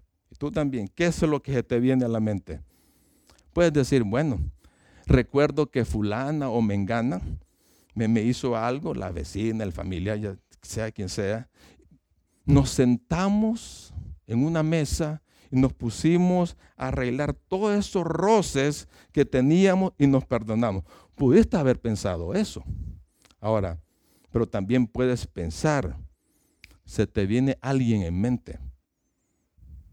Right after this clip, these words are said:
Y ese alguien te ha herido, te ha producido dolores de corazón, pero heridas enormes,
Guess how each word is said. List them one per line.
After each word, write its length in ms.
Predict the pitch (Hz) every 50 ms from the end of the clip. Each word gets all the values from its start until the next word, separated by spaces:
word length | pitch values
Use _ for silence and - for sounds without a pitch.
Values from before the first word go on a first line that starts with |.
| _ _ _ _ _ _ _ _ _ _ _ _
Y 180 | - 101 104 131
ese 280 | 185 190 - 208 180
alguien 640 | 160 175 202 202 196 175 131 123 131 139 139 139 - - _ _ _ _ -
te 160 | - 117 107
ha 200 | 101 110 120 127
herido, 500 | 123 113 107 131 139 139 127 104 87 80
te 140 | - - 120
ha 120 | 127 -
producido 640 | - 143 139 135 123 - - 135 139 139 143 131 131 - _ _ _
dolores 800 | - 107 107 101 117 113 107 104 104 113 113 127 139 143 143 139
de 120 | 143 139 120
corazón, 420 | - 113 107 98 92 101 110 101
pero 320 | 92 - 98 95 92 90 90
heridas 500 | 90 95 95 117 143 175 185 170 151 -
enormes, 800 | 87 85 98 110 135 165 185 190 180 175 165 139 104 82 -